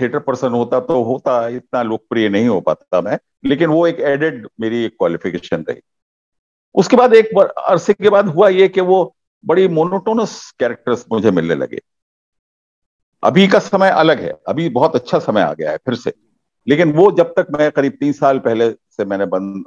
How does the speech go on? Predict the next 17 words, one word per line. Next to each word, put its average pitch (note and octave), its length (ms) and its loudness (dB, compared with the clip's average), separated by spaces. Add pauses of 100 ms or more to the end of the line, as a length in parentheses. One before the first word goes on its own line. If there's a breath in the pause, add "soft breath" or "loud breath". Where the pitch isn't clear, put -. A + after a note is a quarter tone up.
(100)
almost G2+ 260 -2 (120)
वो F2 240 -2
छोड़ G#2+ 260 0
ही F#2+ 60 2
दिया, D2 220 -6 (1700)
जाता A#2+ 300 2
आता C3+ 160 2
हूँ C#3+ 120 2
बहुत A#2 280 0
कम। A#2+ 140 -2 (640)
तो F3 60 2
वहां A3 380 0
उस - 200 -4
समय C#4+ 240 2
जो A#3 180 4
है G3+ 180 0
वो, A#3+ 420 -4